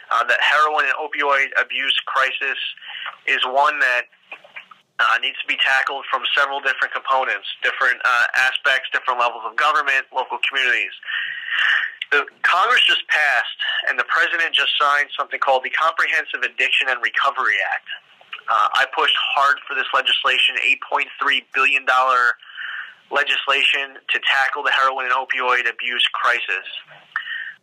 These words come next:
Uh, this, I did multiple press conferences just trying to build additional support for it, and I was so happy to see that this thing actually got across the finish line and signed,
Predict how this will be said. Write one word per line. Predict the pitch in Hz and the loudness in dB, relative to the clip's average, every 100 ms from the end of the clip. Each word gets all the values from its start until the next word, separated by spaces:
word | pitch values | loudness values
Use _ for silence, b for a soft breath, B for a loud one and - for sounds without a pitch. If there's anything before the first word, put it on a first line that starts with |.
| - | -2
Uh, | 113 113 - | 2 2 -2
this, | 127 - 135 | -8 -2 0
I | 135 139 | 0 0
did | 131 | -2
multiple | 135 131 123 123 | -2 -2 -6 -6
press | 156 160 151 | 0 0 0
conferences | 156 147 143 143 135 139 | 0 0 0 -2 0 2
just | 139 | 2
trying | 139 123 | 2 0
to | 120 | -2
build | 123 | -2
additional | 123 120 117 113 - | -2 0 0 -2 -8
support | - - 147 139 - | -6 0 0 0 -2
for | 139 135 | 0 2
it, | 117 | 2
and | 110 | 2
I | 120 | 0
was | - _ - - | -4 _ -4 0
so | 143 | 2
happy | 135 135 131 | 2 0 -2
to | 117 - | -6 -4
see | 127 | -4
that | 123 | -4
this | 120 - | -4 -2
thing | 123 120 120 117 | 0 0 -2 -2
actually | 120 127 | 0 0
got | 120 120 | 0 0
across | 120 127 113 | 0 0 -2
the | 113 - | -4 -4
finish | 120 120 | -2 0
line | 117 117 | 0 0
and | - | -4
signed, | - 117 113 110 | 0 2 2 0